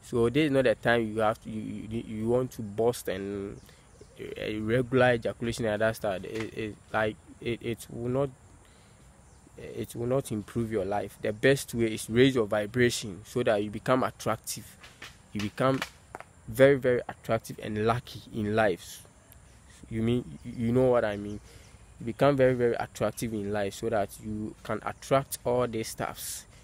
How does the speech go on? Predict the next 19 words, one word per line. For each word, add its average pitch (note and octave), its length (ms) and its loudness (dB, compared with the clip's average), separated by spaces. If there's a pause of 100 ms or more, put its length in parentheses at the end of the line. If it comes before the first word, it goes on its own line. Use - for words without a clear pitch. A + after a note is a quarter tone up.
(180)
into A#2 300 -2
your A2 160 2
life A2 320 2 (100)
easily. B2 460 4 (340)
Your G#2+ 120 2
life C3+ 240 4
will A#2 80 -10
become B2 360 0
easily. B2 420 0
You A#2 360 -2
get D#3 160 6
things - 680 -2 (300)
easily. A#2+ 460 2 (1120)
This D3+ 160 4
is A#2+ 260 0
what - 600 0 (520)
I G#2 140 0
was G2+ 200 -2
saying, A2+ 520 0